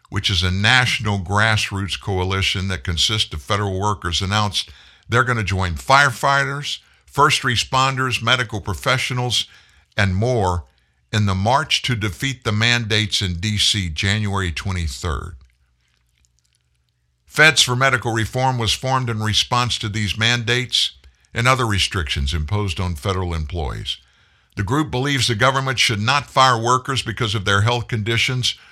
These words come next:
or because of medically informed health care decisions.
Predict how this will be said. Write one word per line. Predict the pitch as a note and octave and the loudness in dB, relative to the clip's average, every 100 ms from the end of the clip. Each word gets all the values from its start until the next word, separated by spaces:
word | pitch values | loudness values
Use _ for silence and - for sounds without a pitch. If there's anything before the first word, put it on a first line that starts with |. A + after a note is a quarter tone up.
| - - | -14 -6
or | |
because | G#2 G#2+ A2+ A2+ | -4 -2 0 0
of | |
medically | G#2 A2+ A#2 G#2+ A#2 A2 | 2 2 2 -2 -4 -2
informed | G2 - A2 G#2+ F#2+ | -2 -2 0 0 0
health | G2 G#2+ - | -2 -2 -4
care | - A2+ G#2+ | -2 0 0
decisions. | F2+ - - G#2 D#2 A#1 - - | 0 0 2 0 -2 -6 -8 -10